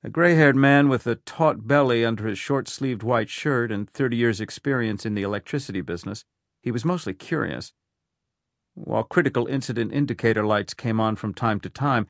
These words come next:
actual critical incidents were very rare. A young technician replied, "Says we have total breaker separation, M H twelve." Dark, unmanned, and grimy, Algonquin Consolidated Substation twelve, located in Harlem,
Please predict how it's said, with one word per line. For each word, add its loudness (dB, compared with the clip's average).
actual -2
critical -2
incidents -8
were -6
very 0
rare. -2
A -6
young 6
technician 0
replied, 2
"Says -4
we 2
have 4
total 2
breaker 4
separation, 2
M 0
H -2
twelve." 2
Dark, 6
unmanned, 2
and -2
grimy, 0
Algonquin -2
Consolidated 0
Substation -4
twelve, 2
located -6
in -4
Harlem, -4